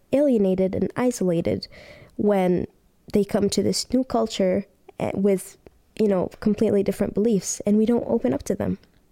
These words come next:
We don't, we don't interact with them. We think our job stops when we welcome them to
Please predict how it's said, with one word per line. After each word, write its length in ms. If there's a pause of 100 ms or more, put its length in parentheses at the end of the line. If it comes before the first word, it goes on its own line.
(120)
We 120
don't, 320 (720)
we 120
don't 180
interact 440
with 140
them. 200
We 100
think 300
our 120
job 340
stops 600 (400)
when 140
we 120
welcome 380
them 200
to 360